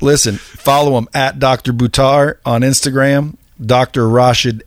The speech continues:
A Buttar on Facebook. Google him. You can't miss him. And I appreciate you guys coming in. You guys didn't get to see, maybe on video, you get to see his lovely s-, best half, Doctor Ashton Joyce, as well. And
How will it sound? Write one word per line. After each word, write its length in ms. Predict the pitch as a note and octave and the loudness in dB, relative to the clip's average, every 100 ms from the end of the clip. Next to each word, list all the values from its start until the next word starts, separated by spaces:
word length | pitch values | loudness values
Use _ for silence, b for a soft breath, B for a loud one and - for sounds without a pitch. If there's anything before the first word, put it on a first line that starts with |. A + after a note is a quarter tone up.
| - | -2
A 240 | B2+ C#3 | 0 2
Buttar 680 | C3+ C#3 - C3 C3 C3+ D3 | 2 0 2 2 2 2 0
on 220 | B2 A2+ | -2 -2
Facebook. 680 | G#2 - B2+ A#2+ B2 C3 A#2 | 0 0 0 0 0 -2 -2
Google 340 | A2 C#3+ C3+ C3+ | 0 0 2 0
him. 160 | C#3 C#3 | 0 -2
You 100 | A#2 | -6
can't 320 | - C3 B2+ | -2 -2 -2
miss 280 | C3 B2+ - | 0 0 0
him. 240 | B2+ A#2+ - B B B | -2 -4 -6 B B B
And 300 | A2+ G#2+ G#2+ | -2 0 -2
I 100 | - | -2
appreciate 420 | G#2+ - A2+ A#2+ A#2+ | -4 -4 -4 -4 -4
you 60 | |
guys 240 | G#2+ G#2+ - | -2 -2 -2
coming 260 | A2 G#2+ | -4 -8
in. 240 | G#2+ G#2+ G#2+ b b b | -6 -6 -8 b b b
You 120 | A#2+ | 0
guys 200 | B2+ B2 | 2 2
didn't 220 | A2 A#2+ | 0 -2
get 180 | A2+ B2 | -2 -4
to 80 | - | -4
see, 220 | - B2 | -2 -2
maybe 260 | A#2+ B2 A#2+ | 0 0 0
on 140 | A2+ | 0
video, 300 | G#2+ A2 A2+ | 0 0 0
you 180 | A2 A2 | 0 0
get 160 | G#2+ A2 | -2 -4
to 80 | - | -4
see 160 | A#2+ | -2
his 140 | A2+ F#2+ | -2 0
lovely 560 | G#2+ A2 G#2 A2 G#2+ - B B - | 2 0 0 0 -2 -4 B B -8
s-, 140 | - - | -4 -4
best 480 | - G#2+ A#2 G#2+ | -8 -4 0 0
half, 380 | - A2 A2 - - b b b b b | 0 -2 -4 -8 -14 b b b b b
Doctor 460 | A2 A2 - G2 - _ | 0 0 0 -4 -4 _
Ashton 520 | A2+ G#2+ - - G2+ F#2 | -2 0 -2 -4 -4 -2
Joyce, 420 | G2+ G2+ G#2+ - | 0 2 2 0
as 240 | G#2+ E2+ | -4 -4
well. 320 | F#2 G#2 G#2 - B B | -2 -2 -2 -6 B B
And 240 | - A2 | -4 -4